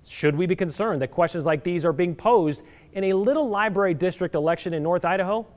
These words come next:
Well, when you consider that the Kootenai County Republican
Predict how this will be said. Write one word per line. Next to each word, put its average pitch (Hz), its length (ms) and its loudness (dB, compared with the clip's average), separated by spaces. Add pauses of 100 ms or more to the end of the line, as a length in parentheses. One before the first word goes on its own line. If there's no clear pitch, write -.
(720)
Well, 185 140 4
when 196 120 2
you 180 60 0
consider 175 520 2
that 143 140 2
the 160 80 -2
Kootenai 220 440 -2
County 196 320 -2
Republican 180 640 0